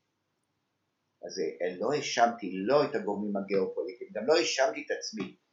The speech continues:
אמרתי, "אוקיי, אלה הנסיבות, עשיתי טעויות, אייל, מה אתה עושה עם החיים שלך?" אמרתי, "אני ש-, לעצמי, שבוע, אני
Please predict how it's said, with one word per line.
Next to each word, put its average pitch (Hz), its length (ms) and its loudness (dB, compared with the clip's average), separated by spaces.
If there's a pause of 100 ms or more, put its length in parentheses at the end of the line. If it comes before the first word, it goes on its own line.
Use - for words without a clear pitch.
(260)
אמרתי, 120 400 4
"אוקיי, 131 380 4
אלה 147 180 12
הנסיבות, 123 580 4 (280)
עשיתי 156 380 0
טעויות, 127 520 8 (260)
אייל, 117 280 10 (200)
מה 220 180 4 (140)
אתה - 240 4 (120)
עושה - 300 -2
עם 87 60 -6
החיים 117 320 -4
שלך?" 135 120 4 (520)
אמרתי, 113 320 4
"אני 98 140 -2
ש-, - 340 -2
לעצמי, 92 540 -4 (480)
שבוע, 135 840 10 (600)
אני 110 540 -2